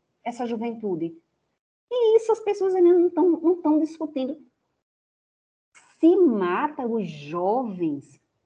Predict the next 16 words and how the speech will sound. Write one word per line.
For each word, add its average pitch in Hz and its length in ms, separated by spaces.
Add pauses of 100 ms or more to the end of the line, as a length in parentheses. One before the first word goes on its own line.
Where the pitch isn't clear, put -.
(400)
são 185 500
negros, 175 680 (300)
mas 294 100 (160)
se 320 100
mata 285 720 (340)
essa 294 480
parte 247 420
da 247 120
humanidade 226 1700 (640)
que 302 320
é 202 120
completamente 285 880
importante 311 1400
pra 220 200
esse 214 180
país. 196 760